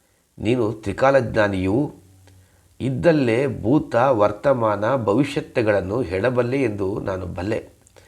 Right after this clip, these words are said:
ನನಗೆ ಈಗ ನೀನು ಜರ ಮತ್ತು ಅವರ ಕುಟುಂಬದ ಸ್ಥಿತಿಗತಿಯ ಬಗ್ಗೆ ತಿಳಿಸುತ್ತೀಯಾ?" ಎಂದು ಕೇಳಿದರು ಅರವಿಂದಾರರು. ಯಾಣಕ ಮಾತನಾಡಿದ.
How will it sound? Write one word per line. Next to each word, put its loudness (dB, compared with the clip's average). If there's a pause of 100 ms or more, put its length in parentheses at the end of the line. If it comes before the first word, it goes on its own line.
(720)
ನನಗೆ 2
ಈಗ 4
ನೀನು 0
ಜರ 2
ಮತ್ತು -2
ಅವರ 4
ಕುಟುಂಬದ 0
ಸ್ಥಿತಿಗತಿಯ -2
ಬಗ್ಗೆ -4
ತಿಳಿಸುತ್ತೀಯಾ?" -6 (640)
ಎಂದು -4
ಕೇಳಿದರು -2
ಅರವಿಂದಾರರು. -6 (1500)
ಯಾಣಕ 4
ಮಾತನಾಡಿದ. 2